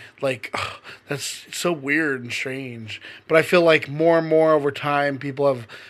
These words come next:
come to appreciate <laughs> this movie more. Like, we appreciated it when it first came out. And we understood, like, there, there's so much more going on in this movie than you're thinking there is. And, like, they, he did it in such a subtle way. And I'm pretty sure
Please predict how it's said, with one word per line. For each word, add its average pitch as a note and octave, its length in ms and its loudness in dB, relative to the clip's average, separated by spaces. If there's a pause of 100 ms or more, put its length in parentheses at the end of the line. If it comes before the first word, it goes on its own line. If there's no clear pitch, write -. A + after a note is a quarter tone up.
(140)
come D3 200 -2
to C#3+ 60 2
appreciate C#3+ 680 -2
<laughs> - 0 -
this D#3 180 -4
movie E3 180 -2
more. E3 260 2
Like, C3 220 -2
we C#3 160 -4
appreciated C3 500 -4
it B2 60 -8
when B2 120 -10
it - 60 -16
first B2+ 280 -8
came D#3+ 200 -4
out. E3 300 -2 (560)
And A#2+ 500 -8 (180)
we C#3 300 -2
understood, C#3 500 0
like, A#2+ 300 -6 (920)
there, F#3 240 8
there's F3 260 4
so G#3 220 10
much G3 180 2
more F#3 140 2
going F3 280 2
on E3+ 200 6
in E3 80 0
this C#3+ 180 -4
movie D#3+ 240 -2
than C#3 180 -4
you're B2+ 140 -8
thinking D3 520 -4
there A#2+ 360 -4
is. A2 220 -12 (360)
And, C3 320 -4
like, B2+ 480 -2 (280)
they, D3 140 0 (120)
he D3 160 -6
did D#3 180 2
it D#3+ 100 4
in D3 100 -2
such - 280 0
a C3+ 60 -6
subtle D3+ 380 4
way. D#3 200 6
And C#3+ 240 -2
I'm B2+ 120 -10
pretty G#3+ 220 2
sure G#3+ 240 2